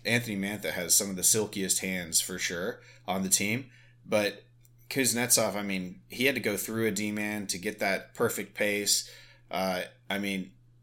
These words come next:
love to see it. Mantha's really just scoring from everywhere, and, and this continues throughout the week, but the Rangers tried to find their game during that process, uh, but Saint Thomas stole the puck,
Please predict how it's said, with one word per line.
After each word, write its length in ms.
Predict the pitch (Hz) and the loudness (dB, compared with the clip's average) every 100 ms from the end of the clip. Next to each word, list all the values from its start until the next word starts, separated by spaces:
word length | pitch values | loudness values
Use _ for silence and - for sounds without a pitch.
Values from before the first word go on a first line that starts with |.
| _ - | _ -8
love 320 | 98 131 156 | 0 2 2
to 60 | - | 2
see 240 | - 117 | 2 2
it. 180 | 98 73 | -2 -2
Mantha's 400 | 110 160 220 104 | 0 0 0 -2
really 280 | 101 101 92 | -2 -2 -2
just 400 | 85 - - - | 2 2 2 2
scoring 480 | - - 110 110 | 4 4 0 -2
from 200 | 95 95 | -4 -4
everywhere, 540 | 92 92 92 85 85 90 | -4 -4 -4 -4 -4 -4
and, 340 | 73 87 85 | -4 -6 -8
and 200 | 65 90 | -8 -4
this 120 | 98 | 0
continues 580 | - 95 - 110 107 92 | 0 0 -2 -2 0 0
throughout 280 | 95 85 82 | 0 -4 -6
the 80 | 85 | -8
week, 360 | 87 90 80 - | -4 -4 -6 -6
but 220 | 87 85 - - - - | -6 -6 -8 -16 -18 -8
the 80 | 120 | 2
Rangers 480 | 127 190 160 147 - | 6 8 6 4 4
tried 420 | - 123 127 127 | 4 6 6 4
to 60 | 117 | 2
find 280 | 113 104 101 | -2 -2 -2
their 100 | 95 | -4
game 400 | 92 92 92 90 | -2 -2 -4 -4
during 540 | 95 92 90 92 90 | -4 -4 -6 -8 -4
that 240 | 95 82 | -2 -2
process, 600 | - 90 87 90 85 - | -2 -2 2 2 4 2
uh, 380 | - 90 87 85 - - - 98 | 2 -2 -4 -6 -10 -20 -20 -6
but 360 | 104 95 - | -2 0 2
Saint 200 | - 143 | 2 4
Thomas 320 | - 123 117 | 2 2 4
stole 240 | - 117 110 | 2 2 -2
the 80 | 95 | -2
puck, 340 | 104 98 - | 0 -2 -4